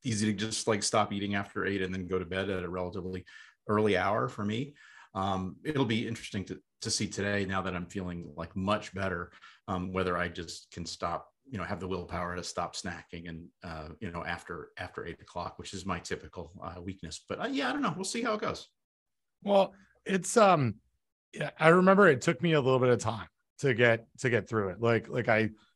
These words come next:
Speaker 2: um, on-, once I got into it, maybe a week or two, it was, it was fine, but it did, I definitely felt, um, fir-, first of all, hungry, but also, like,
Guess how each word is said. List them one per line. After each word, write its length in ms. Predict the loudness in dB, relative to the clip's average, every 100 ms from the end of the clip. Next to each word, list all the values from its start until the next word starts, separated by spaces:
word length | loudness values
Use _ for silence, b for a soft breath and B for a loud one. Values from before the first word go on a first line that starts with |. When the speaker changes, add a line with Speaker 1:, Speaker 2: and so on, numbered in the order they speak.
| _ _ 0
Speaker 2:
um, 420 | 4 4 2 -2 2
on-, 200 | 2 4
once 180 | 4 6
I 80 |
got 140 | 6 6
into 260 | 4 4
it, 80 | 2
maybe 220 | 4 4
a 60 | 2
week 260 | 2 0 0
or 100 | 0
two, 260 | 2 2
it 60 | 2
was, 240 | 0 -4
it 60 | -4
was 160 | -4 -2
fine, 240 | 0 2
but 140 | 2
it 100 | 2
did, 240 | 2 2 2
I 120 | 0
definitely 440 | 4 4 4 0 -2 _
felt, 380 | 4 4 2 -4 b b b b _ _
um, 440 | -2 0 0 -2 -8 _ -20
fir-, 280 | -6 -4 -4
first 300 | 0 2 4
of 60 | 4
all, 120 | 4
hungry, 520 | 4 2 2 -2 -6 b b 0
but 100 | 4
also, 320 | 6 4 2
like, 300 | 2 0